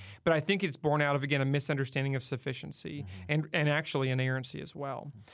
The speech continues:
Speaker 1: But the, we go to the Bible for not just practical application and means, but again, this is the goal of biblical counseling. Uh, we don't worship the Bible. This is what's often lobbed against people who would be identified as fundamentalists or,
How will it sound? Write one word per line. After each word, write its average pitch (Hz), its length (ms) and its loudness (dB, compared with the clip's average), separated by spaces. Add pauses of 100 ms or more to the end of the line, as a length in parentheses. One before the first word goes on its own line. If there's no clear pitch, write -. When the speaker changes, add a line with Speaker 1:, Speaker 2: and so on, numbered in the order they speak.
(160)
Speaker 1:
But 156 300 2 (140)
the, 170 280 -2
we 185 200 0
go 190 200 2
to 208 60 -4
the 208 80 0
Bible 143 360 2
for 170 340 2
not 208 260 2
just - 340 0 (220)
practical 160 600 0
application 143 600 -2
and 131 120 -2
means, 139 260 -2
but 143 160 0
again, 165 500 0 (540)
this 156 520 2
is 151 340 0
the 151 140 0
goal 143 420 2
of 127 160 -2
biblical 127 420 -2
counseling. 139 640 -6 (460)
Uh, 143 260 2
we 185 120 6
don't 196 180 2
worship 170 400 4
the 214 80 2
Bible. 202 420 2
This 156 220 2
is 147 140 -2
what's 151 200 2
often 151 380 2
lobbed 143 280 2
against 147 260 -2
people 151 320 -4
who 135 100 0
would 139 120 -2
be 131 100 2
identified 127 580 -2
as 123 140 -4
fundamentalists 135 1160 2
or, 131 200 0